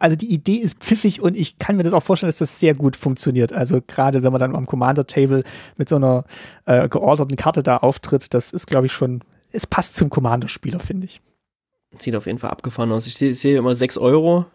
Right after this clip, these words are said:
Speaker 2: kostet, kostet so ein einzelnes Sleeve
Speaker 1: Mhm.
Speaker 2: eigentlich. Hast du dich da mal ra-, reingeschaut, was da so die, die Preise sind?
Speaker 1: Genau, sechs Euro ist, glaub ich, so der, der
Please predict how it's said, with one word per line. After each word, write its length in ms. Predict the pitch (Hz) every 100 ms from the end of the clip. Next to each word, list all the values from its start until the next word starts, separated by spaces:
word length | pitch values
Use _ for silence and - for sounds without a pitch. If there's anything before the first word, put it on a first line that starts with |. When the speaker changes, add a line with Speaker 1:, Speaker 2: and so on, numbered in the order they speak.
| _
Speaker 2:
kostet, 420 | - 160 156 143 - 139
kostet 300 | 147 147 143
so 120 | 151
ein 100 | 135 -
einzelnes 540 | 127 175 202 196 190
Sleeve 360 | - 185 226 -
Speaker 1:
Mhm. 60 |
Speaker 2:
eigentlich. 540 | 190 180 254 220 254 - _ - - -
Hast 100 | -
du 40 |
dich 160 | 135 135
da 120 | 135
mal 140 | 143 135
ra-, 140 | 131 127
reingeschaut, 540 | 127 147 165 156 165
was 140 | 147 -
da 80 | 131
so 100 | 135
die, 160 | 127
die 160 | 123 127
Preise 360 | 117 113 143 165
sind? 280 | 175 208 - -
Speaker 1:
Genau, 180 | 175 139
sechs 220 | 180 -
Euro 280 | 147 170 160
ist, 140 | 151
glaub 180 | - 139
ich, 80 | 139
so 140 | -
der, 340 | 131 135 127 123
der 320 | 123 123 120